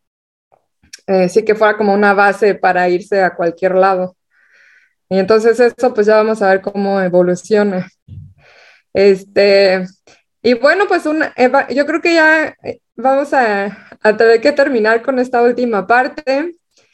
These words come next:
Eh, pero súper interesante porque también, eh, hemos aprendido que resulta, va-, vamos a hablar, ¿no? de la cara que siempre vemos de la luna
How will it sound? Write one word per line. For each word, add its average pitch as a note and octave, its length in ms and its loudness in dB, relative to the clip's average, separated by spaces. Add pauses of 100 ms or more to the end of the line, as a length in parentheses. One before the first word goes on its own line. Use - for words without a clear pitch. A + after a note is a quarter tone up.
(280)
Eh, G#3 320 0
pero A3+ 240 4
súper C4+ 320 0
interesante B3+ 640 0
porque A3 240 -2
también, A#3 800 0 (160)
eh, G#3+ 580 2 (260)
hemos A#3 300 2
aprendido B3 580 0
que A#3 140 -2
resulta, A3+ 760 -2 (360)
va-, B3 240 2
vamos C#4 300 0
a C4+ 60 2
hablar, A3+ 340 2
¿no? A3 160 -6
de A#3+ 180 -2
la F#3+ 260 0
cara A#3 360 0
que F3 500 -6
siempre A3 420 -2
vemos A3 280 0
de G3 80 0
la F3+ 160 0
luna G#3 540 -2